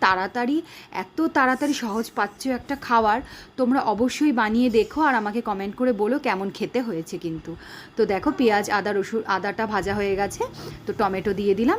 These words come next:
টমেটোর সাথে লঙ্কা দিয়ে দিলাম। এবার আমি পাশে গরম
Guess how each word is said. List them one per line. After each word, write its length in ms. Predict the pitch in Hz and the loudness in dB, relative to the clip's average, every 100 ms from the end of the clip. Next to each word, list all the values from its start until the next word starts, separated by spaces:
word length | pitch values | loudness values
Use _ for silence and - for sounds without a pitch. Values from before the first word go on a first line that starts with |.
| 359 | 2
টমেটোর 320 | 202 180 180 | 0 0 -6
সাথে 140 | 196 277 | -2 0
লঙ্কা 240 | 202 175 185 190 | 0 0 -4 0
দিয়ে 140 | 180 185 | 0 0
দিলাম। 200 | 226 392 - - - - - 196 | -2 -4 -8 -16 -16 -14 -10 -4
এবার 200 | 180 175 196 | -2 -2 -2
আমি 140 | 180 226 254 | 0 0 2
পাশে 240 | 170 - 320 233 | 0 2 0 2
গরম 200 | 190 185 | 0 0